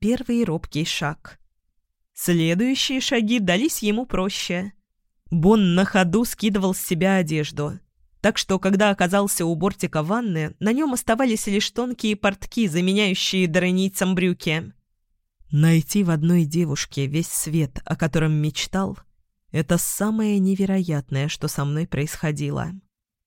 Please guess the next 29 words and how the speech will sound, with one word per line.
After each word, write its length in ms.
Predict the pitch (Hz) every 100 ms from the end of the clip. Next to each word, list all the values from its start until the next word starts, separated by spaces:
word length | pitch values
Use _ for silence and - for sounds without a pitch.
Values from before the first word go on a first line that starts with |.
| _ -
Бон 360 | 151 175 185 175
резко 400 | 175 185 - 151
перешагнул 680 | 165 175 - 165 170 175
через 380 | - - 147 160
бортик 560 | 151 226 240 - 185 -
и 140 | -
потянулся 720 | - 220 202 196 247 233 202
к 100 | -
Тионе 500 | - 160 180 202 180
с 40 | 165
жадным 580 | 160 147 160 165 160 156
поцелуем. 800 | 156 - 160 156 156 151 170 196 _ _ _ _ _ _ _
Вода 420 | 160 165 208 285 294
с 40 |
журчанием 760 | 220 233 226 - 311 269 240 214
полилась 460 | 202 196 214 -
на 180 | 165 185
пол, 300 | - 175 202 _ _ _ -
но 240 | 160 165 -
это 260 | 294 - 262
уже 340 | 247 233 240
никого 680 | 208 269 311 - 233 180 180
не 160 | 180 170
волновало. 800 | 170 170 165 160 165 165 170 202 - _ _ _ _ _
По 140 | - 180
телу 380 | - 220 220 208
Тионы 500 | - 185 214 208 196
побежал 560 | 185 175 180 196 190
жар — 380 | 170 160 147